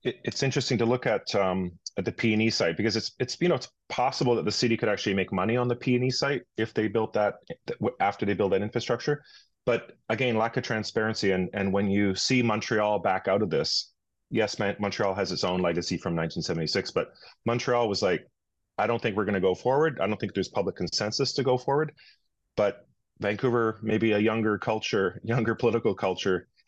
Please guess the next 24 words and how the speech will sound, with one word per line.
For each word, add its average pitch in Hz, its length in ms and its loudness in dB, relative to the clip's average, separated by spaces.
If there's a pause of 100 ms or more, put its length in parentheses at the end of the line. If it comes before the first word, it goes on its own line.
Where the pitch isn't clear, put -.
(180)
it's - 140 -6
a 104 60 2
wild 98 260 2
west 92 240 0
out 80 120 2
here, 76 140 0
so, 80 380 0
uh, 73 180 0 (300)
Vancouver's 90 440 -2
all 82 180 2
in. 85 160 -2 (680)
Um, 117 420 0 (380)
our, 131 220 -2 (100)
our 127 160 0
company, 127 600 2
uh, 104 360 2
is 117 280 2
doing 120 220 2
research 110 600 0 (100)
and, 107 480 0
uh, 95 180 0
building 117 320 2
a 104 40 2
network 104 480 0